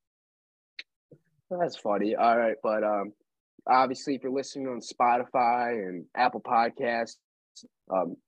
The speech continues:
subscribe, notifications, leave a five-star rating, subscribe on YouTube, hit the notification bells, you know the drill, like,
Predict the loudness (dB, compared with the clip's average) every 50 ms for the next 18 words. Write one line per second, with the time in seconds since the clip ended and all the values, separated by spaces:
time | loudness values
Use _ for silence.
0 | _ _ _ _ _ _ _ -14 -10 -10 -10 -2 0 4 6 6 6 6 6 4
1 | 4 2 2 2 2 2 2 0 -4 -2 0 0 0 0 0 2 4 4 4 4
2 | 2 0 0 2 2 4 2 2 0 0 0 0 -2 -4 -6 -8 -10 _ _ -12
3 | -12 -12 -6 0 2 4 4 4 4 4 2 2 2 2 0 0 -2 -2 0 2
4 | 2 2 0 -4 -8 -12 _ _ _ _ -6 -4 -2 0 0 0 0 -2 -2 -4
5 | -4 -4 -4 -4 -8 -6 -4 -2 0 -2 0 -2 -2 -2 0 -2 -4 -2 -2 0
6 | 2 2 2 4 4 4 2 2 0